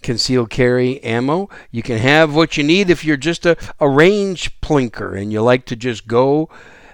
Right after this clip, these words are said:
and punch holes in paper because you think it's fun. And you know what? If that's fun to you,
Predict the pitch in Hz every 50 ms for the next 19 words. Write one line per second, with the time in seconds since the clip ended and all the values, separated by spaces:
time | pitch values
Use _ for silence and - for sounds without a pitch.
0 | - _ - 131 127 131 131 135 131 131 131 127 123 - - - _ - - -
1 | 165 180 180 - - - 127 147 170 170 170 165 151 151 165 151 135 - 170 202
2 | 208 - 156 139 139 135 - 151 147 139 147 143 165 180 175 - 160 - - -
3 | 175 208 220 151 98 82 _ _ _ _ _ - - _ _ - - 196 226 277
4 | 285 262 285 294 311 311 311 277 - - 269 262 - - - - 277 285 277 240
5 | - - 208 190 175 165 160